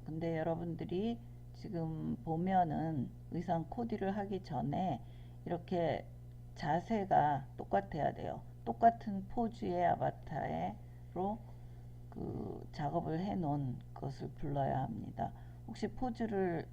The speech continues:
포즈가 다를 경우에는 여러분들이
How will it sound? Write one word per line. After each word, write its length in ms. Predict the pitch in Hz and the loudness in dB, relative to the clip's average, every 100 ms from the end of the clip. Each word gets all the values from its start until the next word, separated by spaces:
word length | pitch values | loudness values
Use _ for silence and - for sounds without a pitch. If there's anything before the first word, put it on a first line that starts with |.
| - | -8
포즈가 280 | 202 - 180 | -4 4 4
다를 380 | - 139 170 165 | 4 2 2 -2
경우에는 840 | - 156 147 139 131 160 202 156 82 | 0 2 2 0 0 2 0 -2 -2
여러분들이 800 | 131 143 135 117 - - 208 | -2 -2 0 -2 -2 0 0